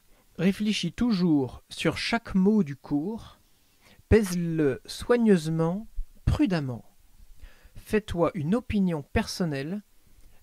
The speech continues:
mais sans présomption. » Moi, ça me rappelle le mot que j'avais entendu au, dans ma classe de, de philosophie en terminale, sapere aude en latin, euh,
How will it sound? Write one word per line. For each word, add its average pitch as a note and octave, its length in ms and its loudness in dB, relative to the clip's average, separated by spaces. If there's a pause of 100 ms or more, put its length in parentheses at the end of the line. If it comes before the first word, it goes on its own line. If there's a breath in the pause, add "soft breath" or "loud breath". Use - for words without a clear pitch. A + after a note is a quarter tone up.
mais C#3 160 -2
sans G3 260 0
présomption. » C3 720 -6 (300 soft breath)
Moi, C3+ 60 -10
ça - 100 -6
me C3+ 60 -6
rappelle B2 280 -2
le C3 120 -4
mot C#3 160 -6
que A#2 160 -12
j'avais A2+ 280 -14
entendu A#2+ 440 -12
au, A2 320 -8
dans A#2 160 -10
ma G#2 160 -10
classe B2+ 260 -6
de, A2 160 -12 (380 loud breath)
de A#2+ 60 -12
philosophie B2 440 -4
en A#2+ 40 -4
terminale, A#2 380 -4
sapere A#2 480 -6
aude A#2 180 -6
en B2+ 140 -6
latin, D3 440 -4
euh, A#2+ 80 -8